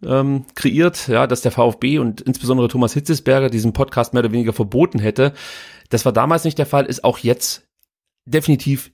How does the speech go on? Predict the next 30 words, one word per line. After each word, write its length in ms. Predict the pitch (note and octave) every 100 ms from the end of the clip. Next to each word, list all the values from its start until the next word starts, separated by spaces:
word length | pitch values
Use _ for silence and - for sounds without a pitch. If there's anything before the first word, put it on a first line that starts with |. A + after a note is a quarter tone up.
| -
überhaupt 720 | D3+ D3+ - D#3+ - - -
nicht 440 | B2 C#3 - - -
der 60 |
Fall. 260 | A#2 A2 A2
Es 140 | A2
ist 120 | B2+ D#3+
wirklich 300 | D#3 - A2+
reiner 300 | C3 F3+ E3
Zufall, 440 | F3 F3+ C#3+ B2
dass 200 | A#2+ -
diese 360 | B2+ A#2+ A#2+ G#2+ - - -
chaotische 460 | - B2+ D#3 D3+ B2+
Lage, 240 | B2 D3
in 40 | C3+
der 100 | B2
sich 160 | B2
der 100 | -
V 160 | - B2
F 100 | A2
B 140 | D3+
aktuell 320 | C#3+ - A2+ A2+
befindet, 360 | G#2+ B2 B2
jetzt 220 | A#2+ -
auch 220 | - D3+ C#3
noch 240 | C3 C3
in 340 | - B2+ B2
dieses 240 | B2 B2 G#2+
Podcast-Ende 640 | D#3 D#3 A#2 G#2+ - G#2+
mit 160 | G2+ G2+
reinfällt. 520 | G2+ G#2+ - B2 C#3